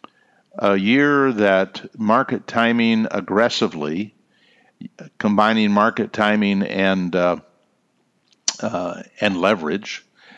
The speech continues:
uh, not much leverage, but, but some, um, produced, according to the Hulbert Financial Digest, they were tracking us, my newsletter, uh, over fifty percent profit in nineteen eighty-seven.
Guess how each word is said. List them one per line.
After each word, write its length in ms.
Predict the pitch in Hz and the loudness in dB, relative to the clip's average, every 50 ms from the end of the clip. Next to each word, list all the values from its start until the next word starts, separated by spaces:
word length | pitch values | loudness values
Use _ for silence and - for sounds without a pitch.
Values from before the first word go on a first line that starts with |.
| - - - - - _ _ - | -20 -20 -20 -20 -20 _ _ -4
uh, 140 | 85 87 | -4 -2
not 260 | 90 95 110 120 123 123 | 2 2 2 2 2 2
much 320 | 135 113 110 - - - | 2 0 0 0 -2 -2
leverage, 420 | 90 82 85 85 131 151 - - | 0 0 0 0 -2 -4 -4 -4
but, 240 | - 147 101 - - | -4 -6 -6 -6 -4
but 200 | 120 127 123 - | -4 -4 -2 -2
some, 480 | - - - 85 69 - 107 135 135 - _ _ _ _ _ _ _ _ _ _ _ _ - | -4 -2 -2 -2 -2 -2 -6 -10 -10 -14 _ _ _ _ _ _ _ _ _ _ _ _ -6
um, 600 | - 107 101 101 101 104 104 101 104 110 - - - | -2 0 0 2 2 0 0 -2 -4 -8 -10 -6 -2
produced, 680 | - 123 113 120 127 135 143 - - - - - - - - - | -2 0 2 2 2 2 2 -2 -4 -8 -10 -12 -16 -16 -12 -8
according 560 | - 95 - - 117 107 104 110 110 110 104 | -8 -8 -2 0 0 2 2 2 0 0 -2
to 460 | - - 107 104 104 101 101 98 98 | -2 -2 -2 -2 0 0 -2 -2 -4
the 160 | 98 87 78 | -4 -6 -4
Hulbert 440 | - 110 107 110 101 90 104 98 - | 0 0 0 0 2 0 -2 -2 -2
Financial 640 | - - 101 95 98 101 104 107 104 - - 95 82 | -2 -2 0 0 2 2 2 0 0 -2 -4 -6 -4
Digest, 680 | - 92 85 80 80 78 - - 82 104 139 - - - | -2 0 0 0 0 -2 -4 -4 -4 -4 -4 -4 -6 -4
they 120 | 87 92 | -4 -2
were 160 | 95 95 98 | -2 -2 -4
tracking 600 | - - - 113 101 101 101 - 101 85 71 - | -6 -2 0 2 2 2 0 -2 -4 -8 -8 -8
us, 320 | - 101 113 - - - 87 | -10 -10 -10 -10 -10 -10 -8
my 100 | 87 87 | -8 -6
newsletter, 680 | 90 92 107 127 120 - - 78 71 - 87 95 107 - - _ _ _ - - - - - - - - - - _ | -4 -2 -2 -4 -4 -6 -8 -8 -8 -6 -6 -8 -8 -10 -16 _ _ _ -20 -20 -20 -20 -20 -20 -20 -20 -20 -8 _
uh, 160 | - 101 92 - | 0 0 2 4
over 320 | 143 143 139 127 127 127 | 4 4 4 4 2 0
fifty 340 | - - 143 - - - 135 | 2 2 0 0 2 -2 -2
percent 520 | 104 - 117 - - - 123 120 110 - - _ _ _ _ _ | -2 -2 -4 -2 0 2 2 2 2 0 -6 _ _ _ _ _
profit 500 | - - 143 123 - - - - - - - _ - - | 0 2 2 2 2 -2 -8 -14 -14 -16 -20 _ -10 -4
in 160 | 98 104 101 | -2 0 2
nineteen 340 | 101 101 98 85 - 101 95 | 2 0 0 -2 -4 -4 -2
eighty-seven. 640 | 90 87 90 90 - - - 127 113 80 - - - | -2 -2 -4 -6 -6 -2 0 0 0 0 -4 -12 -18